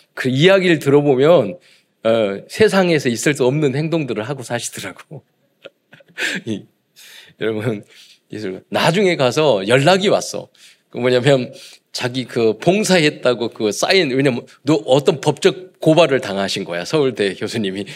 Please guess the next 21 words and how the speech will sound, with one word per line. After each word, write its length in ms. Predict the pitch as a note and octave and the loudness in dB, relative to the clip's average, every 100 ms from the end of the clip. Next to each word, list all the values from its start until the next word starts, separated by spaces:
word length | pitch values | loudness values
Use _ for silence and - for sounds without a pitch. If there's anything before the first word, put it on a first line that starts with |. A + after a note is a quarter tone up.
| - - | -20 -6
그래, 120 | A#2 | -2
"우리가 240 | A2 B2 | -2 -4
사인 340 | A2+ - E3+ E3 | -4 0 0 -2
다 80 | - - - | -4 -4 -2
해줬잖아. 520 | D3 C#3 A2+ - F#2 F#2 | -2 -2 -4 -6 -6 -6
이렇게 260 | G2+ - | -6 -6
봉사를 420 | G#2+ A#2 G2+ G2 F#2 | -6 -6 -6 -8 -10
하셨습니다." 640 | F#2 G2+ F#2 D#2+ D2+ - - - _ | -8 -10 -10 -14 -18 -20 -20 -20 _
그렇게. 520 | - D#2+ - F#2 E2+ C#3+ _ _ _ _ _ - _ _ | -16 -12 -12 -14 -18 -20 _ _ _ _ _ -20 _ _
그렇게 300 | - G#2+ - | -10 -6 -4
사시는 380 | G2 A#2 B2 B2+ | -4 -4 -6 -8
거예요. 140 | F#2 - _ _ _ _ _ _ | -10 -18 _ _ _ _ _ _
여러분, 180 | C3+ D#3 | -8 -4
그러니까 220 | D3+ D3 | -4 -4
복음 400 | D3 B2+ C3 F#3+ | -2 -2 0 2
없으면 680 | D3+ C#3 F3 G3+ A3+ G#2 - _ _ _ _ _ _ _ | 2 0 0 4 4 2 -8 _ _ _ _ _ _ _
바르게 420 | - - E3 E3+ | -6 -2 0 0
참되게 440 | F3 - G#3 G3+ F#3 | -4 -4 -2 -2 -4
살 160 | - | -8
수 160 | - - | -8 -6
없어요. 580 | G2+ - A#2 D3 G#2+ | -8 -6 -6 -6 -10